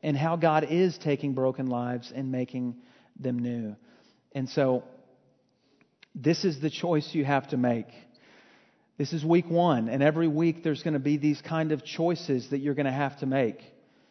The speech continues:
It's gray. I can't tell you this is what you do exactly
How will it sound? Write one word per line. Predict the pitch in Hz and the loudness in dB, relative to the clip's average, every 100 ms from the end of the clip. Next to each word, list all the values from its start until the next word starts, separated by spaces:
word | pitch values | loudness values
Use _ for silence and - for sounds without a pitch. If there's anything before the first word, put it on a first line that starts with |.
| _ _ _ _ - | _ _ _ _ -4
It's | 156 | -4
gray. | 147 131 147 156 135 101 - - | -4 -2 4 4 4 0 -8 -2
I | 151 | -2
can't | - 196 185 - | 0 -2 -2 -2
tell | 180 185 | 2 4
you | 160 135 | 4 0
this | 135 143 156 | 0 -4 -6
is | 131 | -4
what | 143 151 - | -2 -2 -4
you | 151 139 135 | -2 0 -2
do | - 139 139 127 107 90 - | -6 -2 0 0 -2 -8 -8
exactly | 139 123 120 110 104 95 | -6 -4 -4 -4 -10 -12